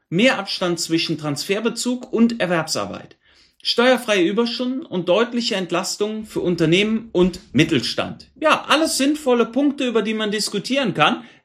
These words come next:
Alles Punkte, die man mit einem Friedrich Merz und einer C D U in der aktuellen Verfassung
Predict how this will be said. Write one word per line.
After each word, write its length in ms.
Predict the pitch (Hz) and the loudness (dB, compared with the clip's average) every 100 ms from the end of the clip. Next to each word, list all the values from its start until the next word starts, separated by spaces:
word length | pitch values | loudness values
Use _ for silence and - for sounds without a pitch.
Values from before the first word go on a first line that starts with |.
| - | -2
Alles 380 | 247 320 381 - | 2 4 2 -2
Punkte, 380 | 254 254 240 226 | 0 0 0 -2
die 100 | 214 | 0
man 200 | 202 196 | 0 0
mit 120 | 190 | -2
einem 180 | 170 165 | -4 -4
Friedrich 360 | 185 208 - | -2 -2 -2
Merz 340 | 160 147 151 - | -2 -2 -2 -6
und 200 | 160 156 | -4 -4
einer 180 | 147 | -4
C 160 | 147 160 | -2 0
D 160 | 131 - | 0 2
U 300 | 254 311 - | 2 2 0
in 180 | 165 | 0
der 160 | 147 135 | 2 2
aktuellen 440 | 160 - 120 147 | 0 -2 -2 -2
Verfassung 540 | 160 127 170 202 208 | -4 -4 -2 0 -2